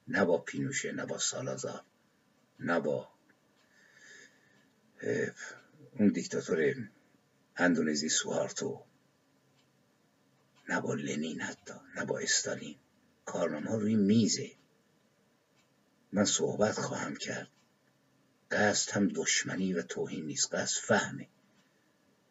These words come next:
گفتم شاگردی هستم که می‌خوام بفهمم، قبل از اینکه چشم فرو بندم بدانم که حکایت چه بود.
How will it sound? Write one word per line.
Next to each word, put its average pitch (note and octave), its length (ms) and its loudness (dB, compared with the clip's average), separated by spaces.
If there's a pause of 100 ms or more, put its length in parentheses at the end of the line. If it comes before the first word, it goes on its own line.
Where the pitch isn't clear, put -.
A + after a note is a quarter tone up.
(580)
گفتم - 380 0
شاگردی F#2+ 560 6
هستم E2 360 -2
که - 220 -8 (680)
می‌خوام - 340 0
بفهمم، - 640 -2 (1120)
قبل G2+ 280 6
از E2 120 0
اینکه F2+ 220 -2
چشم - 520 4
فرو E2+ 260 -4
بندم D#2 480 -4 (1700)
بدانم F#2 480 6
که - 300 -10 (920)
حکایت - 460 0
چه - 240 4
بود. - 360 -10